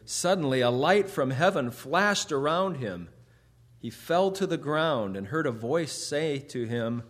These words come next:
'Saul, Saul, why do you persecute me?' 'Who are you, Lord?' Saul asked. 'I am Jesus, whom you are persecuting,' he replied. 'Now get up and go into the city,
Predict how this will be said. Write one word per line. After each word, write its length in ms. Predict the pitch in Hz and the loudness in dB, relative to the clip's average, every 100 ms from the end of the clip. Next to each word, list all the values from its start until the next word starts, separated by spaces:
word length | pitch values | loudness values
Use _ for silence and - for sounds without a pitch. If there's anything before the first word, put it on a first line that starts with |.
| - - - _ - - _ | -20 -20 -20 _ -20 -20 _
'Saul, 680 | - - 165 175 139 85 85 | -8 -2 0 2 0 -2 -8
Saul, 600 | - - 170 170 131 113 | -10 0 2 4 2 0
why 240 | 117 131 | 0 -2
do 100 | 165 | -2
you 160 | 175 165 | -4 -4
persecute 800 | 165 175 190 151 139 120 107 98 | -2 2 2 0 -4 -6 -6 -6
me?' 320 | 98 80 80 _ _ _ - _ _ _ - _ _ _ _ - _ | -8 -10 -14 _ _ _ -20 _ _ _ -20 _ _ _ _ -20 _
'Who 200 | - 175 | -6 -4
are 160 | 139 196 | 0 0
you, 220 | 135 98 | 0 -2
Lord?' 580 | 90 98 107 139 127 - | -6 -4 -4 -4 -8 -14
Saul 400 | - 101 98 90 | -10 -8 -8 -10
asked. 520 | 98 120 139 - - _ _ _ _ _ _ _ _ _ _ - | -10 -10 -12 -16 -20 _ _ _ _ _ _ _ _ _ _ -6
'I 140 | 131 | -2
am 260 | 165 143 123 | 0 0 -2
Jesus, 760 | 113 120 147 123 87 - - - - - - _ _ | -2 0 0 0 -6 -8 -12 -16 -20 -20 -20 _ _
whom 220 | 143 143 | -4 0
you 120 | 147 151 | 2 2
are 100 | 120 | 0
persecuting,' 1000 | - 190 190 139 - 123 101 82 90 92 - _ | 0 0 0 -4 -6 -4 -4 -6 -12 -16 -20 _
he 80 | 107 | -12
replied. 580 | 104 95 110 110 117 123 | -10 -10 -10 -6 -6 -4
'Now 160 | 110 | -4
get 260 | 113 135 160 | -4 -2 0
up 520 | 165 180 - - - _ _ _ - | 0 -2 -8 -20 -20 _ _ _ -10
and 200 | 110 113 | -8 -2
go 200 | 131 160 | 0 2
into 200 | 180 165 | 2 0
the 100 | 165 | -2
city, 580 | - 139 127 127 127 | -2 -2 0 -2 -4